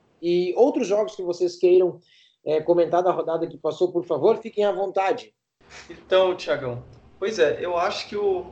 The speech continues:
Speaker 2: já f-, falando do Fluminense aí que você puxou, né? O Fluminense, cara, tá numa situação muito complicada, né? É, são jogos que era,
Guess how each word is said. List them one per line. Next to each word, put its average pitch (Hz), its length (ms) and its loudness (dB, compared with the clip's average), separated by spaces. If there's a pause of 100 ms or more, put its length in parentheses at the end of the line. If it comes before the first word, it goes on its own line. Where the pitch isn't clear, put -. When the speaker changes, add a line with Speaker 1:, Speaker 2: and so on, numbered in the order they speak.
(140)
Speaker 2:
já 165 120 -2
f-, - 300 -14 (140)
falando 147 220 -2
do - 80 -14
Fluminense 143 400 -8
aí 131 60 -10
que - 60 -16
você 123 100 -14
puxou, 131 420 -4
né? 151 260 0 (400)
O 165 80 -6
Fluminense, 190 600 -2
cara, 143 260 2
tá 151 160 0
numa 180 120 -2
situação 190 300 -2
muito 185 360 -8
complicada, 147 520 -6
né? 127 200 -8 (480)
É, 127 280 2
são 165 280 -4
jogos 165 360 2
que - 140 -2
era, 156 560 2